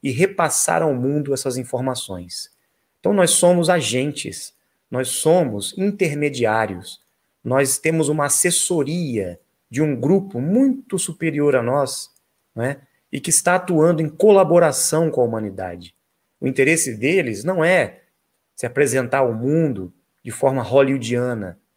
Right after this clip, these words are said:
né, para causar um caos mundial, uma guerra religiosa, nada disso. O interesse deles também não é se tornar conhecidos para que todos acreditem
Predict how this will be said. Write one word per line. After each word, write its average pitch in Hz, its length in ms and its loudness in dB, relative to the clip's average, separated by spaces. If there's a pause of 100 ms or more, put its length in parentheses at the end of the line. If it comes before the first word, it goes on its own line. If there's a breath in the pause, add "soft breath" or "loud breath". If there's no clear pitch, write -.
(140)
né, 120 200 -4
para 123 180 -10
causar 117 340 0
um 123 120 -2
caos 123 520 2
mundial, 110 840 -2 (320)
uma 110 160 -4
guerra 110 320 0
religiosa, 110 800 0
nada 104 220 -4
disso. 156 440 -6 (360)
O 143 80 -6
interesse 151 420 0
deles 131 500 -2
também 156 300 -2
não 156 180 -2
é 165 320 -4 (340)
se - 160 -8
tornar 147 420 -2
conhecidos 139 800 -2
para - 120 -10
que - 120 -12
todos 165 320 -2
acreditem 110 960 -6